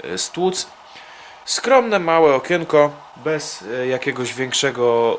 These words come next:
y, przesadyzmu, y, w stylu takim, jak zrobiłem okienko, które mam nadzieję, że ktoś ma poza mną, bo nigdy nie widziałem takiego okienka.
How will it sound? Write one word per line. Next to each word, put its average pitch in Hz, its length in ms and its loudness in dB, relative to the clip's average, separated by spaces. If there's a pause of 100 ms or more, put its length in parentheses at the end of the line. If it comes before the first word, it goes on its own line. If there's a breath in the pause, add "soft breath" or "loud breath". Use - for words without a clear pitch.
y, 123 40 -4
przesadyzmu, 143 800 0
y, 143 40 0 (1120 loud breath)
w - 80 -6
stylu 240 300 2
takim, 185 340 0
jak 156 140 0
zrobiłem 151 460 0
okienko, 147 460 0
które 139 420 -2 (1500 loud breath)
mam 147 200 0
nadzieję, 131 320 2
że 170 100 -4
ktoś 349 300 -2
ma 349 180 0
poza 117 420 0
mną, 143 260 -4
bo 156 180 0
nigdy 180 300 -4
nie 226 140 -2
widziałem 170 280 0
takiego 123 400 0
okienka. 120 480 0